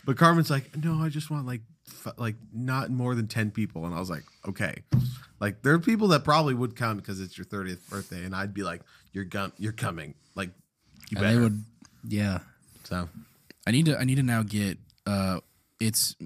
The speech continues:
Speaker 3: May thirteenth is the day.
Speaker 2: I hope she's
Speaker 3: Okay.
Speaker 2: not in, planning on inviting Nate and Sarah to that.
Speaker 1: Nope.
Speaker 2: Good.
Speaker 3: Thank God.
Speaker 1: <laughs> Why?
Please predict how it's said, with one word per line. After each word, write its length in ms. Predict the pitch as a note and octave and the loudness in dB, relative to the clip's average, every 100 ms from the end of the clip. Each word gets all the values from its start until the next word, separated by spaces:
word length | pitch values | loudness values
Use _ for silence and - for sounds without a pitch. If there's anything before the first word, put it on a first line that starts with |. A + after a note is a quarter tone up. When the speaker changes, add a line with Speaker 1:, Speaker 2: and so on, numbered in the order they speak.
| B1 - | -10 -2
Speaker 3:
May 240 | A2 G#2 | 2 2
thirteenth 440 | - G2 F#2 D2+ F2 | 0 -2 -2 -4 -4
is 100 | E2 | -4
the 80 | F2+ | -4
day. 140 | E2 | 0
Speaker 2:
I 60 | A#2+ | 2
hope 160 | D#3+ | 4
she's 160 | - C#3+ | 6 4
Speaker 3:
Okay. 60 | B2+ | 6
Speaker 2:
not 160 | C3 A#2+ | 4 2
in, 180 | A2 A2 _ - | 0 -2 _ -2
planning 340 | C3 A#2+ A#2+ | 2 2 2
on 120 | G#2+ | 2
inviting 400 | G#2 G2+ A2+ G2+ | 2 2 2 4
Nate 160 | G2+ G#2 | 4 4
and 80 | G2 | 2
Sarah 240 | F2+ A2 G2 | 2 0 0
to 60 | |
that. 260 | F#2 G2 G#2+ - | 0 0 -2 -4
Speaker 1:
Nope. 220 | G2 F#2 - - - - - - - | -6 -6 -6 -2 0 0 -6 -8 4
Speaker 2:
Good. 280 | B2+ A2+ | 6 6
Speaker 3:
Thank 20 | F#2 | 2
God. 220 | D#2+ D#2 - - - | -2 -4 -8 -16 -18
Speaker 1:
<laughs> 320 | - - B2+ | -12 -4 0
Why? 360 | B2+ A#2 F#2 | 2 2 0